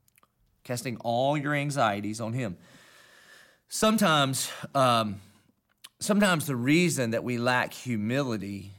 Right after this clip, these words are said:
is because instead of taking our anxieties and casting it upon them, we take our anxieties and we let them define us. Instead of trusting God, we put our faith and our trust in our circumstances.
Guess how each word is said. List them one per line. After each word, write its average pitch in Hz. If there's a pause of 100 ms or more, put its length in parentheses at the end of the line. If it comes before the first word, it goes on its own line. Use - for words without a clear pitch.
(120)
is 127
because 110
instead 156
of 147
taking 143
our 120
anxieties 110
and 98
casting 123
it 101
upon 107
them, 107 (300)
we 151
take 143
our 113
anxieties 104
and 110
we 123
let 113
them 110
define 110
us. - (220)
Instead 180
of 151
trusting 156
God, 113
we 120
put 139
our 110
faith 123
and 107
our 110
trust 120
in 107
our 95
circumstances. 139